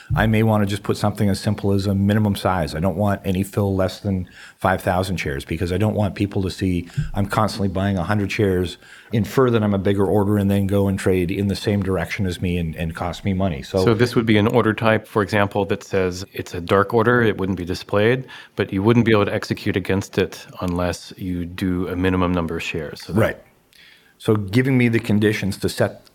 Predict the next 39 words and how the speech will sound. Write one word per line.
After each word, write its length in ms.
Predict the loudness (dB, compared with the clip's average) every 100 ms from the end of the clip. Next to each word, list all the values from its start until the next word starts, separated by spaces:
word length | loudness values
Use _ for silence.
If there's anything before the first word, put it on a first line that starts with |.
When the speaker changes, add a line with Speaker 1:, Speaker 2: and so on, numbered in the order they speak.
| -8
Speaker 1:
when 360 | -2 2 2 2
I 80 |
want 260 | 2 0 -2
to 80 | -6
trade. 400 | -6 -6 -6 -14 _ _ -20 -20 _ _
I 120 | 0 2
don't 160 | 2
want 160 | 2 4
to 40 |
walk 300 | 4 2 2
into 580 | -2 0 2 2 2 -2 -10 -20 -2
Costco 460 | 0 0 0 0
and 60 | 2
have 160 | 0 -2
to 100 | -2
buy 280 | 0 2 2
one 280 | 2 2
sheet 200 | 2 0
of 60 | -2
toilet 320 | 2 0 2
paper. 300 | -2 0 0
I 100 | 2 2
only 200 | 2 2
want 160 | 0
to 60 | 0
buy 260 | 0 0
if 160 | 0 -2
I 80 | -4
can 80 | -2
get 160 | -2
twelve 320 | -2 -2 0
rolls 240 | -2 -2 -4
at 80 | -6
a 60 |
time. 320 | -6 -8 -8 -14 _
Otherwise, 460 | -4 -2 0 -2 -4
it's 80 | -8
just 240 | -12 -10
inefficient. 480 | -8 -10 -10 -12 -14